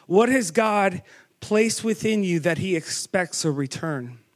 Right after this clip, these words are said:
And I encouraged you that what you have inside of you, what has been invested into you,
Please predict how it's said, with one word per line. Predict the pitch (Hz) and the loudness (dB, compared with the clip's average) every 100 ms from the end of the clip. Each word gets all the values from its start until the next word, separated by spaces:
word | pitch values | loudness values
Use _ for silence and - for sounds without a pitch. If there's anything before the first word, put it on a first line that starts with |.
| _ _ _ _ _ _ _ _ - - | _ _ _ _ _ _ _ _ -18 -2
And | 185 | 0
I | 214 | 2
encouraged | 220 - 269 311 294 - 190 | 0 0 2 4 4 2 2
you | 185 175 190 185 - _ _ _ _ _ _ _ _ _ _ _ _ _ _ _ _ _ - - - | 4 4 2 -4 -20 _ _ _ _ _ _ _ _ _ _ _ _ _ _ _ _ _ -20 -20 -6
that | 175 202 180 | 2 2 4
what | 226 285 - | 4 4 2
you | 233 277 | 6 6
have | 254 240 233 | 6 2 0
inside | 233 - 240 226 226 | 0 0 2 2 0
of | 180 | 0
you, | 175 | -2
what | 151 170 247 285 | 2 4 4 4
has | - 247 226 - | 2 2 2 -4
been | - 156 214 | 0 4 4
invested | 190 165 196 226 - 247 196 | 4 0 2 2 0 -6 -4
into | 196 214 208 - | -2 -2 -2 -2
you, | 160 156 147 | 2 4 2